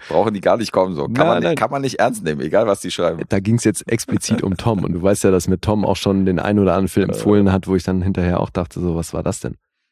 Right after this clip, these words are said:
Speaker 1: Ja, ja, klar, klar. Tom ist schon manchmal sehr eigen mit seiner, mit seiner Meinung. Der ist auch manchmal bei Bewertungen, wo ich denke, warte, Alter, was, was hast du da gegeben?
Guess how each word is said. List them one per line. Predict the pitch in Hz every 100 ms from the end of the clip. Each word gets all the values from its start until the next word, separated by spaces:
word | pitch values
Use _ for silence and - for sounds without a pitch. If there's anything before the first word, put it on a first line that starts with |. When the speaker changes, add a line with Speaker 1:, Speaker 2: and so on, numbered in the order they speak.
| _ -
Speaker 1:
Ja, | 82
ja, | 73 65
klar, | - - _
klar. | - 60 -
Tom | - 76
ist | -
schon | 78
manchmal | 67 62 65
sehr | 58
eigen | 57 58
mit | 60
seiner, | 50 50 65 - _ _ _
mit | - 65
seiner | 58
Meinung. | 58 58 67 -
Der | 67
ist | -
auch | 65
manchmal | 69 69
bei | 62
Bewertungen, | 64 64 64 65
wo |
ich | 57
denke, | - -
warte, | 55 -
Alter, | - -
was, | 71 -
was | - 80
hast | -
du | 73
da |
gegeben? | 71 76 80